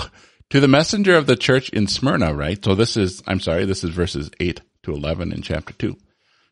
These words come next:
To the messenger of the church in Smyrna write, the first and the last, who was dead and came to life again, says this, 'I know your suffering and your poverty, but you are rich.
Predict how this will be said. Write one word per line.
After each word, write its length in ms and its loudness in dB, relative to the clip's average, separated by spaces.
To 80 -2
the 60 4
messenger 460 4
of 120 4
the 100 2
church 340 0
in 100 2
Smyrna 360 2
write, 300 -4
the 80 -2
first 300 2
and 160 -2
the 80 0
last, 360 2
who 100 0
was 240 4
dead 320 -4
and 140 -6
came 200 -2
to 80 -4
life 300 0
again, 260 -2
says 400 4
this, 440 2
'I 120 2
know 180 4
your 180 6
suffering 460 2
and 120 2
your 100 2
poverty, 540 -2
but 300 -6
you 260 -2
are 220 -4
rich. 460 -10